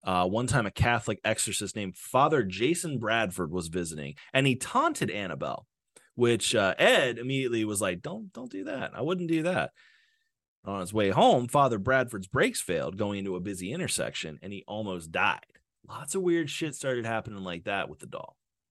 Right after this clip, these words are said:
And they had a special case built for Annabelle and put into their occult museum, uh, where she resides to this day. One non-believer did decide to fuck around and find out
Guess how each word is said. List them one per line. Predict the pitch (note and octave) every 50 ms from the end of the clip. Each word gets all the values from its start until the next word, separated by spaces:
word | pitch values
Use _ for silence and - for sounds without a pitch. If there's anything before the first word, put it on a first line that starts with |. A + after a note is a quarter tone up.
| _ _ _ _
And | - G2+
they | A2 A#2+
had | B2+ B2
a | A2+
special | - - - D#3 C#3+ - C#3+
case | - - - F3+ F#3+ F#3+ -
built | - C#3+ B2+ A#2+ G2+
for | - B2+ A2
Annabelle | E2+ A2 A2+ G#2+ G2+ A2 A2 A2 G#2+
and | G2+ F#2+
put | - - A2+
into | G2+ A2+
their | G#2+ G2+ F#2
occult | F2 - - - D#3+ E3 D#3
museum, | G2+ G#2 G2+ F2+ - F2+ F2 E2 D2+ E2 G2+ - - - - - -
uh, | F2 F#2 F2+ F2+
where | G2 A#2+ B2+
she | - - E3 D3
resides | B2 B2 A#2 B2 A2 A2 A2 G#2 -
to | - -
this | G2 G#2 G#2 - -
day. | - - - - - _ _ _ _ _ _ _ _ _ _ _ _ _ _ _ _ _ _ - _ _
One | G2 G#2+ A2+ A#2 A2+
non-believer | A2+ A2+ A2 A2+ G#2+ G#2+ G#2+ A2+ A#2+ G#2+ A2 G2+
did | F#2+ F#2 B2 D#3 F#3
decide | F#3+ F#3+ - - D#3 C#3 B2+ A2+
to | -
fuck | - - C3 A#2 - B2+
around | B2 A#2+ A#2+ A2+ G#2
and | F#2 F#2
find | - - G#2 G2 F#2+ F#2 A2
out | C3 C#3+ A2 F#2 F2 D#2 -